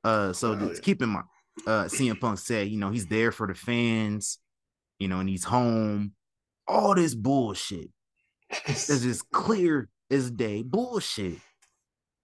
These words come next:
Speaker 1: It was the same promo he did when he debuted on Rampage.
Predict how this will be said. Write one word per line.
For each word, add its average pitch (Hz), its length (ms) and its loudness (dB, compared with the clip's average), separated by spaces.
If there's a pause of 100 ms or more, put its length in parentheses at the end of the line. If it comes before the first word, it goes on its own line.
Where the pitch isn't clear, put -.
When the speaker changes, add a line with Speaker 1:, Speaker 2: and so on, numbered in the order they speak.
(640)
Speaker 1:
It 220 100 6
was 247 200 10
the 214 100 6
same 220 440 4
promo 180 480 4
he 175 80 0
did 160 260 8
when 147 120 4
he 151 120 0
debuted 131 420 6
on 104 120 0
Rampage. 90 580 -6